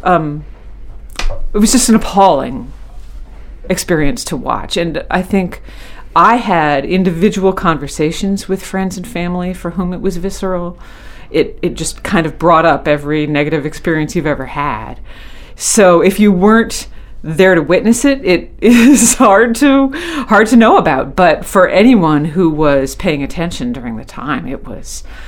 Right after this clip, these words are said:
I think, just a really polarizing, and for me, it was, it was sort of lightning struck at that moment. It was an aha moment for me.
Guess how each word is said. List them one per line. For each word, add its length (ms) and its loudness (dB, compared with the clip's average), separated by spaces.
I 120 -6
think, 240 -8
just 200 -12
a 60 -6
really 380 -4
polarizing, 1080 -2
and 240 -8
for 180 0
me, 120 6
it 80 2
was, 240 2
it 120 -4
was 340 -2
sort 140 2
of 240 -6
lightning 560 -2
struck 360 -12
at 100 -10
that 180 -10
moment. 300 -8
It 80 -6
was 140 -6
an 100 -6
aha 420 0
moment 380 -8
for 100 -4
me. 300 -8